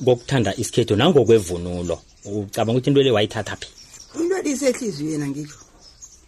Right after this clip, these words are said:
Speaker 2: Ene mina-ke ngake ngithanda isikhethu kobanyana ng-, ngabona ngafundisa ubaba, ubaba uyathanda isikhethu. Akhe ngikhone ngoba thina ukuphaphama kwethu kwabe kusithiwa, awuphumeli ngaphandle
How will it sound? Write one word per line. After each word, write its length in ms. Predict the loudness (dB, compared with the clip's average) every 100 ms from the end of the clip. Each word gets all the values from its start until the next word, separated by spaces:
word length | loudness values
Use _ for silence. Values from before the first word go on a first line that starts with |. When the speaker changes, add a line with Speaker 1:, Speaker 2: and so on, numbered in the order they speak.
| _ -20 -20 -10
Speaker 2:
Ene 240 | -4 -2 0
mina-ke 360 | -2 -4 -4
ngake 220 | -4 -4 -4
ngithanda 320 | -4 -2 -2
isikhethu 420 | -2 -2 -2 -2
kobanyana 480 | 0 0 -2 -2 -2
ng-, 280 | -2 -4 -8
ngabona 320 | -8 -4 -4 -4
ngafundisa 540 | -4 -8 -8 -8 -8
ubaba, 220 | -8 -8
ubaba 280 | -6 -6 -4
uyathanda 320 | -6 -6 -10
isikhethu. 480 | -12 -14 -14 -14 -20 -20 _ -20 -20 -20 _ _ -20 -20 _ -12
Akhe 300 | -6 -2 -2
ngikhone 480 | -2 -4 -4 -2
ngoba 260 | 0 2 0
thina 200 | 0 -2
ukuphaphama 500 | -2 -4 -2 -2 -2
kwethu 240 | -2 -2
kwabe 340 | 0 2 2 2
kusithiwa, 600 | 0 -8 -10 -4 -4 -6 -14 -20 -20 -20 _ _ _ -20 -20 _ -16 -12 -2
awuphumeli 800 | 2 2 2 2 2 2 0 0
ngaphandle 720 | 0 0 0 0 0 -4 -6